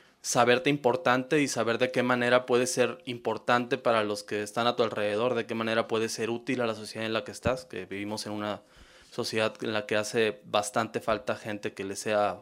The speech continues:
útil, que use su profesión para servir a los demás. Y, pues, creo que ese es el mayor aprendizaje que pude haber tenido, este, pues, tanto en ese viaje, este, para realizar Aurelia y Pedro, este,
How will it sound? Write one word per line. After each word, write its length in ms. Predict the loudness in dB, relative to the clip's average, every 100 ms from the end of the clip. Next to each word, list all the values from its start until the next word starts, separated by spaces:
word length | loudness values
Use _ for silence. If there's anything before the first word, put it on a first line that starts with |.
| -4
útil, 480 | -4 0 -2 -4 -12 -10
que 160 | -8 -6
use 220 | -8 -10
su 120 | -6
profesión 480 | -8 -8 -6 -6 -6
para 400 | -6 -6 -6 -12 _ -20 -20 _ -10
servir 320 | -4 0 0
a 80 | 0
los 140 | -2
demás. 380 | -4 -4 -6 -14 _ _ _ -20 -20 -20 -20 _ _
Y, 200 | -6 -4
pues, 160 | -4
creo 200 | 2 2
que 140 | 6 4
ese 200 | 4 -2
es 100 | -2
el 180 | -2 0
mayor 300 | 2 4 4
aprendizaje 500 | 2 -2 -4 -10 -6
que 100 | -4
pude 220 | 2 2
haber 200 | 2 0
tenido, 500 | -4 -2 2 2 2
este, 500 | -4 -10 -8 -8 -10 -18 _ _ _ _ _ _ -8
pues, 120 | -4
tanto 220 | -2 0
en 60 | 0
ese 160 | 4
viaje, 560 | 6 6 6 4 4 0
este, 680 | -2 -2 0 2 0 -2 -8 _ -2
para 160 | 0
realizar 380 | 0 -2 0 4
Aurelia 280 | 4 4 2
y 40 |
Pedro, 500 | 4 4 6 2 -2 -18 -20 -20 _ -20 -8
este, 800 | -6 -6 -10 -6 -2 -2 -2 -8